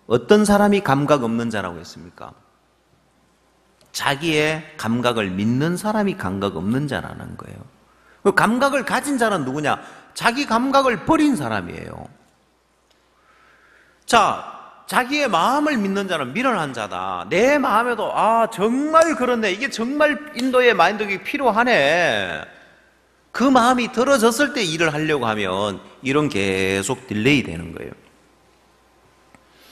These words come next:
한 달이 늦어지고, 두 달이 늦어지고, 육 개월이 늦어-, 일 년이 늦어질 수 있는 거예요. 주의 일을 가로막는 거죠. 주의 일을 진행하지 못하고, 진행시키지 않고,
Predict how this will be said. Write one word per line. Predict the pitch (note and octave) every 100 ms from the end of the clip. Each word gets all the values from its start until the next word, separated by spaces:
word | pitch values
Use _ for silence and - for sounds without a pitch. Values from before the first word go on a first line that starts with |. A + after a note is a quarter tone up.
| - - - - _
한 | - D#3+ D#3+
달이 | D#3+ C3
늦어지고, | B2+ B2+ B2 A2+ A2 G2+
두 | B2+
달이 | D3+ D#3 C#3
늦어지고, | A2+ A#2 G#2+ F#2+ G2 F#2+ F#2
육 | A#2+ B2+
개월이 | F3 E3+
늦어-, | C#3+ A2+ G#2
일 | D#3+
년이 | F#3+ G3
늦어질 | C#3 G2+ F#2+ F#2 E2+
수 | -
있는 | D2 D#2+ E2+
거예요. | D2 C2+ F#2+ F#2+ A2 _ _ _ _ _ _ _ _ F#3
주의 | - D4 D4 G#3+
일을 | A3+ G#3
가로막는 | B2+ E3+ F#3 D3+ F#3+ C4
거죠. | A3 B2+
주의 | - C4 A#3+
일을 | G#3+ G3
진행하지 | A#3 B3 C4+ A#3+ A3+ F#3+
못하고, | F3+ F#3+ A3+ G3 -
진행시키지 | A3 A#3+ - - G#3 F#3
않고, | F3 A#3 A3+ G#3+